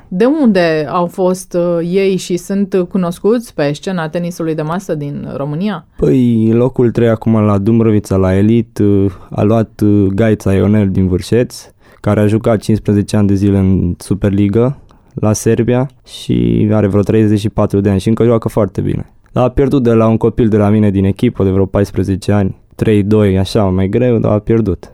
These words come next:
Speaker 1: Se mai întâmplă și așa, nu?
Speaker 2: Da, când te joci și crezi că ești bun, mai o iei.
Speaker 1: Ți s-a întâmplat?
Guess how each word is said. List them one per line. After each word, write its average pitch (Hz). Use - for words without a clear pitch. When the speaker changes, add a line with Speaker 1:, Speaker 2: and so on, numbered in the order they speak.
Speaker 1:
Se -
mai 190
întâmplă 208
și 156
așa, 185
nu? -
Speaker 2:
Da, 98
când 110
te 110
joci 113
și 107
crezi 120
că -
ești 110
bun, 127
mai 113
o 113
iei. 123
Speaker 1:
Ți 208
s-a 196
întâmplat? 196